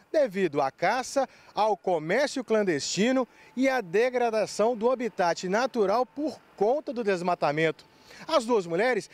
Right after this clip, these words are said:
acabaram presas pela Polícia Rodoviária Federal por tráfico internacional de animais silvestres. Na delegacia da Polícia Federal em Governador Valadares, os agentes rastrearam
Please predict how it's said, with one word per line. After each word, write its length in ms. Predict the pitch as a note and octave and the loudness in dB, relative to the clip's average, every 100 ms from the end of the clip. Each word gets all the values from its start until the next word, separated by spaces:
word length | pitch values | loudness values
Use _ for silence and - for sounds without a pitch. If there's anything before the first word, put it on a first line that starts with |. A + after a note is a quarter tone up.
| - | -10
acabaram 600 | - C#4 C4+ A#3+ C4+ C#4 | -2 0 2 2 2 0
presas 540 | A3 F3 G3 B3+ G#3+ D#3+ | 0 2 2 4 0 -2
pela 220 | F#3+ F3 | 0 0
Polícia 420 | E3+ D#3+ A3 G3+ | 2 0 2 0
Rodoviária 600 | D#3 D#3+ D#3+ D3 C#3 C3 | 0 0 0 2 2 2
Federal 520 | - A3+ A3+ F3+ A3 - - _ | 0 0 2 2 0 -2 -12 _
por 260 | C4 C4 - | -2 -2 -2
tráfico 760 | - G3 A3 A3 A#3 A#3 A#3 - | -2 0 0 -2 -6 -8 -8 -4
internacional 1000 | D#4 F4 D4+ A#3 G#3+ B3 A#3+ F3 G3+ A#3+ - _ | -2 -2 0 0 0 -2 0 2 2 0 -6 _
de 80 | D4 | -2
animais 320 | C4+ B3 B3+ | 0 0 0
silvestres. 640 | C4+ F#3+ F#3+ E3 - A#2 - _ - - - | -2 0 0 0 -6 -20 -20 _ -20 -18 -6
Na 280 | D4+ E4 D4+ | 0 2 2
delegacia 760 | B3 B3 G#3+ F3 - A3+ A3+ G3 | 2 0 0 0 -2 -2 0 2
da 140 | G3 | 0
Polícia 420 | - D#3+ D#3 E3+ | -2 -4 -2 -4
Federal 640 | - B3 A3 E3 G#3 B3 | 0 0 2 2 2 0
em 40 | G#3 | 0
Governador 460 | E3+ D#3+ D#3 C#3 | 0 0 0 0
Valadares, 560 | C#3 B2 C3 A3 G3+ - - - | 0 0 2 2 0 -4 -18 -6
os 220 | D#4+ D#4 B3 | 0 2 2
agentes 640 | G#3+ G#3+ B3+ C4 C4 F#3+ | 0 0 0 0 -4 -4
rastrearam 840 | F#3 C4 A#3 - G#3+ F#3 G#3+ A3 | -2 -2 -4 -4 2 2 2 0